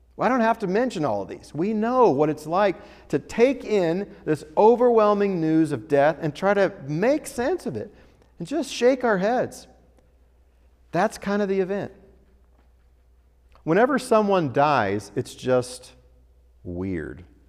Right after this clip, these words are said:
That day after is strange. Now, I can tell you this because I've gone through it. Back in November,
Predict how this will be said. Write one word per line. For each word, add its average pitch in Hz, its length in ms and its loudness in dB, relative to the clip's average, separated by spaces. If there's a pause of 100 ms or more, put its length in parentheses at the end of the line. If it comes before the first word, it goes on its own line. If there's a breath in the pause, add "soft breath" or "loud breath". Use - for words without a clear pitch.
(840)
That 147 240 2
day 160 240 6
after 156 680 0
is 107 200 -4
strange. - 720 -8 (800)
Now, 139 140 0
I 170 100 4
can 180 180 0
tell 226 260 4
you 143 120 6
this 107 340 0
because 143 340 -2
I've 143 220 4
gone 160 280 4
through 208 320 2
it. - 100 -6 (920 soft breath)
Back 139 220 2
in 175 80 0
November, 170 720 0